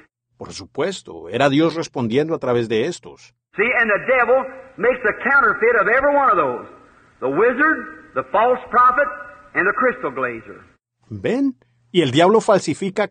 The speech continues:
Speaker 1: cada uno de esos, el hechicero, el falso profeta y el que mira el cristal.
Speaker 2: See, now the Urim and Thummim hung on Aaron's breast here,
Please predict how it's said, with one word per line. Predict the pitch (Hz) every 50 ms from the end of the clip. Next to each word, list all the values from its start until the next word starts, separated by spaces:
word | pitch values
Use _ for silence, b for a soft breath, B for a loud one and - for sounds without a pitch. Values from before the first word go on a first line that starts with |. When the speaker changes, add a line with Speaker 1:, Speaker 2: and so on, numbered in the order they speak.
| _ _
Speaker 1:
cada | - 208 247 262 262 233 254 240 226 214 -
uno | - 180 202 226 233 220 214 202 185
de | 143 123 113 123 175 220
esos, | 233 - - 95 80 - - - _ _ _ _ _ _ _ -
el | 131 123
hechicero, | 127 120 - 127 110 - - 156 214 226 190 107 80 - - _ _ _ _
el | - 151 143
falso | 147 - 160 165 165 - 202 190
profeta | - 175 - 214 233 240 240 - 262 254 - _ _
y | 196 170
el | 160 143 -
que | - 143 120
mira | 110 110 143 190 180 175
el | 165 135
cristal. | - 123 113 101 - - 151 180 196 156 90 80 - _ _ _ _ _ _
Speaker 2:
See, | 208 240 254
now | 254 233 220
the | 208 220
Urim | 226 233 240 226 202
and | 202 -
Thummim | 226 226 240 262 285 262 220 190
hung | 214 220 220
on | 220 214 208 180 156 - - 185
Aaron's | 196 202 208 208 190 156 139 -
breast | - - - 202 208 - - -
here, | 196 220 254 277 269 -